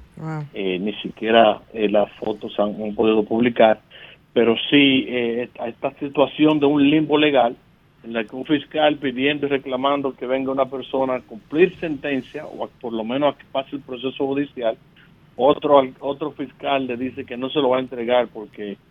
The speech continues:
Speaker 2: él prefiere quedarse con él, porque si lo manda a Nueva York, pues entonces va a regresar a hacer, a seguir matando gente y a seguir haciendo de las,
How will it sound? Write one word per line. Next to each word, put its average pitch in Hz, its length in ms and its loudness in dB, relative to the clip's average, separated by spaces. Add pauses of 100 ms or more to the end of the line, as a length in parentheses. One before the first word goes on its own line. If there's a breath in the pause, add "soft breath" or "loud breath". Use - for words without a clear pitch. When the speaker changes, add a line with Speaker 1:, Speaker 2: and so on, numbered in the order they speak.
(320 soft breath)
Speaker 2:
él 127 180 -4
prefiere 143 520 4
quedarse 139 400 4
con 139 180 -6
él, 190 300 2
porque 120 680 -6
si 135 80 -12
lo 120 160 -4
manda 147 280 2
a - 20 0
Nueva 139 240 2
York, 160 320 2
pues 127 160 -12 (140)
entonces 127 300 -14
va 127 140 6
a - 20 2
regresar 127 480 -2
a 120 60 -2
hacer, 123 320 -12 (600)
a 110 340 0
seguir 143 220 2
matando 143 480 4
gente 127 340 -2
y 113 40 -2
a 107 120 -4
seguir 117 500 -2
haciendo 117 480 -6
de 110 100 2
las, 104 120 0